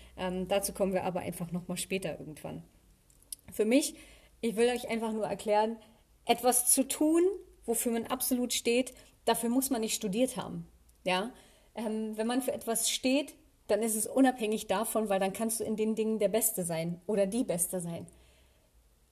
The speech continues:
Das, wenn du dich für etwas absolut begeisterst, dann strebst du danach, nur diese Dinge zu tun. Und dann steckst du all diese Energie da auch hinein. Und das ist genau das,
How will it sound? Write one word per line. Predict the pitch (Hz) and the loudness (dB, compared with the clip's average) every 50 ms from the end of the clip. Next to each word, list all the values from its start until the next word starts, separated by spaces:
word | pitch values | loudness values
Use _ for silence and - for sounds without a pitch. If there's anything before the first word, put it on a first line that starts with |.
| _ _ _ | _ _ _
Das, | 220 208 190 - - - _ _ - _ _ _ _ _ _ _ _ _ _ _ _ _ _ - | 2 2 2 0 -2 -4 _ _ -20 _ _ _ _ _ _ _ _ _ _ _ _ _ _ 0
wenn | 196 220 240 240 | 4 4 4 4
du | 247 240 226 - - - | 4 0 -2 -6 -10 -2
dich | 220 262 262 - | 2 2 2 4
für | - 269 | 4 2
etwas | - - - 262 247 - - | 0 2 0 0 0 2 0
absolut | 320 339 - - - 359 302 294 302 320 320 - | -2 0 2 4 4 4 4 4 4 2 4 4
begeisterst, | 262 262 - 214 226 247 247 - - 185 165 175 170 - - - _ _ - - - _ _ | 4 4 4 0 0 0 0 0 -4 -4 -4 -4 -6 -8 -8 -14 _ _ -20 -20 -20 _ _
dann | - 226 220 220 - - | 2 2 2 2 -2 -2
strebst | - - - - - 277 285 302 285 - - | -2 0 0 2 4 6 6 6 4 0 -2
du | 262 | 2
danach, | 226 240 233 226 226 226 233 247 254 - - - - _ - | 2 2 2 2 0 -2 -4 -4 -6 -8 -16 -20 -16 _ 0
nur | 240 240 269 277 254 | 4 8 8 8 8
diese | 254 247 233 233 | 6 4 2 2
Dinge | 214 240 226 226 220 | 0 2 2 2 0
zu | 220 - 220 | 0 -2 -6
tun. | - - 247 220 202 180 170 170 - _ _ _ | -4 -6 -6 -4 -4 -4 -6 -6 -10 _ _ _
Und | - 220 214 208 | -8 -8 -4 -2
dann | 214 214 220 214 - - - - _ _ _ _ _ _ _ _ | 0 0 0 -2 -4 -10 -18 -20 _ _ _ _ _ _ _ _
steckst | - - - 254 233 - - | -8 6 6 6 6 6 0
du | - | -2
all | - - 226 226 | 2 2 2 2
diese | 233 214 220 | 2 0 -2
Energie | 208 202 208 208 202 208 220 | -2 0 0 -2 -2 -2 -2
da | 196 190 - - | -2 -2 -2 -2
auch | 196 - | -4 -2
hinein. | - 190 185 190 185 180 175 175 170 - _ _ | -2 -2 -2 0 0 -2 -2 -4 -8 -12 _ _
Und | - 202 196 | -6 -2 0
das | 202 202 - | 0 0 0
ist | 196 - | -4 -4
genau | - 196 190 190 196 | -2 -2 0 0 2
das, | 196 202 202 - | 2 2 0 -2